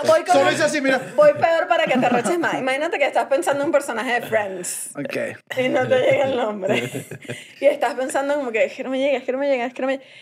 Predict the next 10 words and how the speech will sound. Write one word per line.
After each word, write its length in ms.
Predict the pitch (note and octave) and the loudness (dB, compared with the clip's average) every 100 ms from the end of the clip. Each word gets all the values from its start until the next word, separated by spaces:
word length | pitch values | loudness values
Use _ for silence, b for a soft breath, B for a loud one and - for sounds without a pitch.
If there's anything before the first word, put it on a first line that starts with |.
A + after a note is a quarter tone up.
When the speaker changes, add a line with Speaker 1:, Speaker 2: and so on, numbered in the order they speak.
| B - | B -8
Speaker 1:
Es 180 | A#3 | -8
que 140 | - D4 | 0 0
era 240 | D4+ D#4+ | 2 2
algo 340 | C#4+ A#3 G#3+ - | 0 0 -4 -2
como... 1200 | A#3+ A3+ G#3+ G#3+ G#3 F#3+ F#3 F3 E3 D3 - _ _ _ _ | -4 -2 -4 -4 -2 0 0 0 -2 -6 -10 _ _ _ _
Manuela 760 | G#3 G3+ G#3+ A3 F3+ D3+ F#3 G3+ _ - | -8 -6 -4 -4 -4 -6 -12 -20 _ -12
y 120 | G#3 | -8
dices 360 | F#3+ F#3 G#3+ G3+ | -6 -8 -10 -6
otro 260 | F#3 G3 | -4 -4
nombre, 500 | G3 E3 D#3 C3+ F#3 | -6 -10 -10 -16 -18